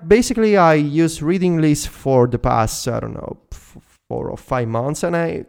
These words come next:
came back to Instapaper because I wanted more. I wanted the highlights, I wanted the social features, I wanted to like articles, I wanted to archive them. Once you reread something in Reading List, it's gone forever. Uh, so I, I would agree with Marco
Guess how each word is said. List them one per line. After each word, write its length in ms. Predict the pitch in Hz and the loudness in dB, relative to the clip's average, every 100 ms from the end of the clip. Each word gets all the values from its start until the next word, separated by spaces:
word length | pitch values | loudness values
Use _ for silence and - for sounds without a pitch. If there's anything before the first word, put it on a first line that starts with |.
| - | -10
came 240 | 180 175 | -6 -4
back 160 | 175 175 | -4 -4
to 80 | 170 | -6
Instapaper 460 | 170 170 170 170 | -6 -6 -4 -4
because 240 | 135 135 131 | -6 -6 -4
I 60 | |
wanted 340 | 131 123 131 131 | -6 -4 -6 -6
more. 380 | 120 131 - - - | -6 -6 -6 -10 -6
I 100 | 120 | -4
wanted 220 | 113 110 | -4 -8
the 80 | 107 | -8
highlights, 640 | 147 156 156 151 156 - - - - - - | -6 -4 -2 -4 -6 -12 -18 -20 -20 -12 -4
I 80 | |
wanted 220 | 131 131 117 | 0 -2 -2
the 60 | |
social 360 | - 156 151 156 | -2 -2 0 -4
features, 640 | - 165 165 156 151 - _ - - - | -4 -4 0 0 -2 -12 _ -20 -20 -6
I 140 | 131 | 0
wanted 300 | 131 135 131 | 2 2 0
to 320 | - 127 120 113 | -2 -2 0 0
like 500 | 113 117 127 127 - - | 0 0 -2 -6 -20 -8
articles, 680 | 139 139 151 147 147 - - | -4 -2 0 -2 -2 -8 -6
I 80 | 123 | -2
wanted 200 | 127 117 | -2 -2
to 80 | |
archive 460 | 120 - - 139 131 | -8 -6 -4 -4 -2
them. 560 | 143 143 139 135 127 - - - - | -2 0 -2 -6 -8 -12 -20 -20 -18
Once 380 | - 147 226 - | -4 0 0 2
you 120 | 202 151 | 0 2
reread 500 | 147 127 143 151 - | 2 0 -2 -4 -8
something 380 | - 143 139 | -4 -4 -4
in 160 | 131 110 | -6 -4
Reading 280 | 131 127 113 | -4 -4 -4
List, 240 | 110 107 | -8 -8
it's 180 | 120 - | -10 -10
gone 200 | - 123 | -6 -6
forever. 500 | 117 117 117 107 - _ _ _ - - - _ - | -6 -6 -6 -8 -14 _ _ _ -20 -20 -20 _ -4
Uh, 320 | 135 127 127 | -2 0 -2
so 560 | - 208 190 180 165 - | 0 4 6 4 2 0
I, 200 | 165 165 - | 2 2 2
I 140 | 190 | 2
would 180 | 196 254 | 4 2
agree 240 | 202 240 | 2 0
with 180 | 226 202 | -2 0
Marco 560 | 170 202 - 123 110 | 0 0 0 -4 -4